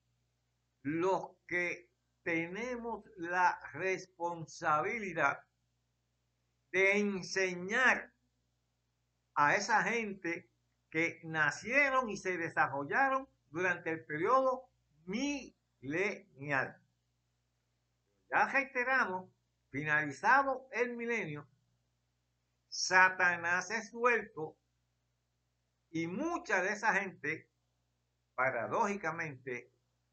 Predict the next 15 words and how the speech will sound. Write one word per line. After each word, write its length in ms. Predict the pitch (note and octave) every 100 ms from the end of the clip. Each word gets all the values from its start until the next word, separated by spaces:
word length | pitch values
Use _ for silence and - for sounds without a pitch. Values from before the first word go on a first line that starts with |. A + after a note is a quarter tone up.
| _ _ _ _ _ _ _ _
dejan 540 | A3 B3+ F3 D#3+ D#3 - _
la 420 | C3+ D3 C#3 C#3
santidad 1040 | - - C#3 C#3 C#3 A#2+ _ B2 B2+ B3 C4
de 160 | A#3
nuestro 440 | G3+ G#3+ A3+ A3+ G3+
Dios 260 | E3 C#3 - _ _ _ _ _ _ _ _ _ _
para 260 | D#3+ E3+
seguir 580 | D#3+ D#3 E3 C#4 D4 - _ _ _ _
a 120 | D3+ E3+
un 160 | G#3
diablo 600 | G3+ A#3 A3+ F#3 F3+ -
que 80 | E3+
es 40 | E3+
un 360 | G3+ G#3 G3+ -
engañador. 1300 | F#3 F3+ E3+ D#3 D3+ D#3+ D3 C#3+ C3+ A#2 B2+ F2